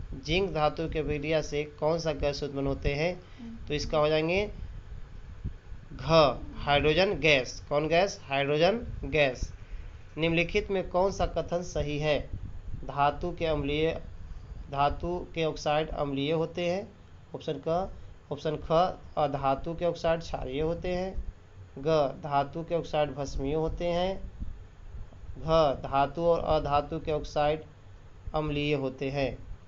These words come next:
तो इसका option हो जाएगा ग, धातु के oxide भस्मीय होते हैं।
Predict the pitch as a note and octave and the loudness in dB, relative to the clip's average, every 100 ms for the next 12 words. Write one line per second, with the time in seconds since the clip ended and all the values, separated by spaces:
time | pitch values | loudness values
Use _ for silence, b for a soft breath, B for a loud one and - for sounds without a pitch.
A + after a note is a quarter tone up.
0 | - - - - - D#3 C#3+ D#3+ D3+ - | -10 -8 -10 -10 -6 -6 0 2 2 2
1 | E3+ E3 E3 D#3+ C#3 E3 F#3+ - - C#3+ | 2 4 4 2 2 4 4 4 2 4
2 | C#3 C#3 E3+ - E3+ - D#3 C3+ D3+ D#3 | 2 0 -4 -2 0 0 -2 0 2 2
3 | E3+ C#3+ B2+ D3 D3 D3 D3 D3 C3+ C3 | 0 -4 -4 -4 -2 0 2 4 2 0
4 | C#3 C#3+ C3+ | 2 4 2